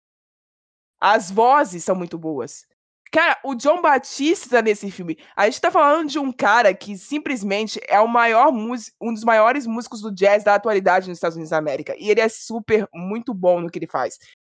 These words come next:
Tanto quanto instrumentista, quanto produtor musical, quanto cantor. Então, assim, quem já ouviu o John Batista cantando sabe que tudo. A gente tem o Whoopi Goldberg nesse filme de novo. Ela esteve na versão de oitenta e cinco e vai estar nessa versão também.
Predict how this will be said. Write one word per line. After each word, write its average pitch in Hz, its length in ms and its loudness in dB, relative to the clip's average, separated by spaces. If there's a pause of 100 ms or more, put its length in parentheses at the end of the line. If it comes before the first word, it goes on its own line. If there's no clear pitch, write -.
(120)
Tanto 247 240 2
quanto 277 240 -2
instrumentista, 226 640 -6
quanto 226 240 -4
produtor 226 420 -2
musical, 208 540 0
quanto 214 300 -4
cantor. 185 600 -4 (460)
Então, 180 260 0
assim, 208 380 0
quem 277 160 -4
já 277 180 2
ouviu 233 420 0
o 220 40 -6
John 190 160 -4
Batista 170 400 -2
cantando 190 500 0
sabe 220 560 0
que 175 160 -8
tudo. - 1700 -20 (720)
A 254 120 2
gente 330 240 -8
tem 320 180 -2
o 294 80 0
Whoopi 330 240 0
Goldberg 233 600 -2
nesse 208 200 0
filme 196 220 -8
de 190 120 -8
novo. 208 400 2
Ela 180 160 4
esteve 240 440 0
na 233 100 2
versão 208 320 0
de 190 220 -4
oitenta 185 300 -4
e 185 40 -6
cinco 185 260 -10
e 185 60 -6
vai 190 160 2
estar 196 240 -2
nessa 196 260 2
versão 175 320 -4
também. 185 560 0